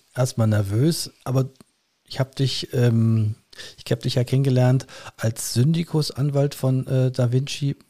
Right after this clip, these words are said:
Bist du jetzt Syndikus oder bist du primär auch dann für den Datenschutz mit zuständig?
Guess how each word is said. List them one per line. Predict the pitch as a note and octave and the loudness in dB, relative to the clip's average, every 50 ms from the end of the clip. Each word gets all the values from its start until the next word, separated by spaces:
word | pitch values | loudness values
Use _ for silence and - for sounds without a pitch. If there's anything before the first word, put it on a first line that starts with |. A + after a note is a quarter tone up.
| _ _ _ _ _ | _ _ _ _ _
Bist | C3 - - C#3+ C3 - | -16 -4 -4 -4 0 2
du | B2+ | 2
jetzt | A#2+ A#2 - - - - - - | 2 2 2 -2 -10 -10 -12 -12
Syndikus | - - A#2+ B2+ D3+ F#3 F3 - E3+ D#3+ - | -2 0 0 2 2 0 0 0 -2 -2 0
oder | C#3+ C3 B2+ A#2+ A#2 | 0 2 2 2 2
bist | - C3 A#2+ - | 2 -2 0 0
du | C#3 B2 | -2 -4
primär | - - A#2 G#2+ A2 A2 A2 F#2+ | 0 0 0 2 2 2 2 2
auch | A2 G#2 - | -2 -4 -4
dann | - - G#2+ G#2 - | -4 -2 -2 -2 -2
für | - G#2+ | -2 -4
den | G#2+ G2+ G2+ | -4 -2 -2
Datenschutz | G#2+ G2+ G#2 - - G#2 - - G#2+ - - | -4 -4 -4 -6 -8 -8 -8 -8 -8 -6 -4
mit | A2 G2+ - | -4 -4 -4
zuständig? | - - A#2 - - - G#2+ A2 G2+ G#2 - - - - | -4 -4 -4 -4 -2 -4 -4 -2 -4 -4 -6 -8 -8 -10